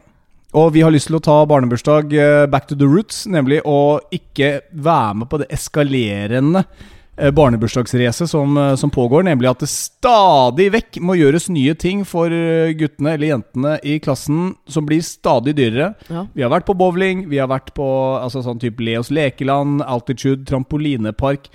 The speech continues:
Speaker 1: Altså, hva blir det neste? Skal snart, eh, hele gjengen, når de kommer i femte klasse, hoppe fallskjerm? Jeg vet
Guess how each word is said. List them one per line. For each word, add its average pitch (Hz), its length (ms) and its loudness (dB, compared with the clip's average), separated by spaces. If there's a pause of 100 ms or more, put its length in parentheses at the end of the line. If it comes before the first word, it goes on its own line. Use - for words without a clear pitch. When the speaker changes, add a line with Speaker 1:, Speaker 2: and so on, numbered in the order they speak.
(260)
Speaker 1:
Altså, 147 180 -2
hva 160 160 0
blir 131 220 0
det 147 100 0
neste? 156 300 -4
Skal 165 180 -4
snart, 147 380 -6
eh, 156 160 -4
hele 147 260 -4
gjengen, 143 540 -4
når 143 80 -2
de 147 80 -2
kommer 147 200 -2
i 160 40 0
femte 117 320 -6
klasse, 117 260 -6
hoppe 131 140 -8
fallskjerm? 143 500 -4
Jeg 185 100 -6
vet 151 120 -4